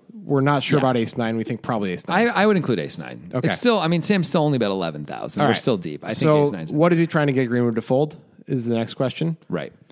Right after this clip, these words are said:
Speaker 1: Well, I guess he, maybe he thinks he's a bit depolarized, has some of those overpairs, trying to get him to fold those.
Speaker 2: Yeah.
Speaker 1: Trying to get him to fold worse nines.
Speaker 2: Maybe a really bad nine.
Speaker 1: Would you, would you expect Greenwood to ever fold a, a n-,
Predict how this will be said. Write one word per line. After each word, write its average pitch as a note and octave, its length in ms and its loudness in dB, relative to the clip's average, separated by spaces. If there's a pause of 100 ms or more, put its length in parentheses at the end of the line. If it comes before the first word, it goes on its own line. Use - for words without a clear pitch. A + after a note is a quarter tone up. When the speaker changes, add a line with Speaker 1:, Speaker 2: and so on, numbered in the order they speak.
(240)
Speaker 1:
Well, D3+ 180 4
I D#3+ 40 4
guess D#3+ 220 2
he, E3 80 4
maybe D3 440 2
he C#3+ 100 2
thinks C#3 220 0
he's C#3 100 0
a B2+ 60 0
bit B2+ 160 0
depolarized, D3 540 0
has B2+ 100 -2
some C3 120 -2
of B2 60 0
those A#2 140 2
overpairs, B2+ 520 -2
trying C#3 160 -2
to B2+ 40 0
get A#2+ 80 0
him A#2 80 0
to A2+ 60 -6
fold A#2+ 220 -2
those. A2+ 400 -2
Speaker 2:
Yeah. A#2+ 260 0 (420)
Speaker 1:
Trying C#3+ 160 4
to C3+ 60 2
get C3 120 0
him C3 100 2
to A#2+ 60 -2
fold B2 260 2
worse A#2 240 -2
nines. A2+ 480 -4 (1400)
Speaker 2:
Maybe A2+ 300 0
a G#2+ 80 4
really G2+ 240 2
bad F2 240 -4
nine. F2 240 -4
Speaker 1:
Would C3+ 140 0
you, B2 200 0
would C3 160 0
you B2+ 60 4
expect A#2+ 300 -2
Greenwood B2+ 320 0
to B2+ 80 0
ever A2+ 180 0
fold A#2+ 320 0
a, C3+ 200 0
a C#3 60 -2
n-, C#3 240 -2